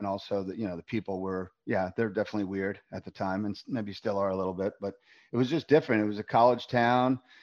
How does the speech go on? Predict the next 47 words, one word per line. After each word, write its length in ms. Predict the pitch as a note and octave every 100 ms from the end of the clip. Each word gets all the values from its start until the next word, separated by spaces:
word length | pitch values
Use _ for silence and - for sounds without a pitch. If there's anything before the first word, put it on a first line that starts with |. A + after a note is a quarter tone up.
| _ _ -
uh, 140 | G2 G2
beautiful 600 | F2+ A2+ C3 B2 B2 A2+
landscape. 600 | A#2 A#2+ - A#2+ A#2+ A#2
I 160 | G2+ A#2
had 180 | A2+ G2+
grown 220 | A#2 A2+
up 160 | G#2+
in 60 | G#2
upstate 400 | A2 - A2+ G2
New 100 | G2+
York, 340 | G2+ A2 A2
so 140 | - G2
I 80 | F#2+
appreciated 640 | - G#2+ - G#2 G2+ F2+
the 100 | F#2+
hills 360 | G#2 G#2 G#2 G2
and 100 | G2
the 60 |
mountains 600 | G2+ G#2+ G#2+ G#2+ G#2+ F#2+
and, 220 | F#2+ F#2 F2+
and 160 | G2+ G2
the 40 |
greenery. 540 | F#2 A2 G#2+ A2 A2 - _ _ _ _ _ -
And 320 | G#2 G2 F#2+
I 140 | F#2+
said, 200 | F#2 -
"Wow, 280 | F#2+ A2+ G2
this 200 | G2+ -
is 80 | A2
a 60 | F#2+
place 480 | A2 G#2 G2+ - -
I 200 | G2 F#2+ F2+ _ _
wanna 220 | A2+ G#2+
get 280 | F2+ A2+ A2
to 200 | - G2+
eventually," 560 | F2+ A2+ C3+ - A2 G#2
wanted 220 | G#2 G2+
to 80 | G2+
learn 220 | G#2 G#2
a 40 | G#2
little 140 | G2+
bit 140 | G2
more 260 | F2+ G#2 G2
about 300 | F#2+ A#2 A2
it. 120 | G#2 - _ _ - - _ _ _ -
And, 300 | G2+ G2+ G2
um, 440 | F#2+ G2 G2+ G2+